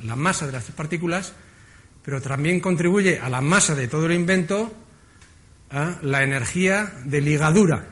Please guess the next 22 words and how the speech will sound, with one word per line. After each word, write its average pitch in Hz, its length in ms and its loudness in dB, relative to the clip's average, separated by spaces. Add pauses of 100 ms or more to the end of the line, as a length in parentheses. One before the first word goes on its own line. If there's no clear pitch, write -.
(520)
entre 143 500 0
los 139 200 -4
tres 160 200 -2
quarks. - 460 -10 (1200)
La 131 80 -8
energía 139 300 -2
de 180 80 4
ligadura 175 440 4
en 170 160 -4
general 151 320 0
contribuye 156 440 -2
negativamente, 131 600 -2
como 110 160 -6
todos 127 180 -6
los, 120 300 -10
eh, 117 180 -8 (160)
potenciales 120 480 -6
atractivos, 107 460 -10 (200)
¿eh? - 40 -6
De 175 40 -10 (580)
manera 147 320 0
que, 180 260 -2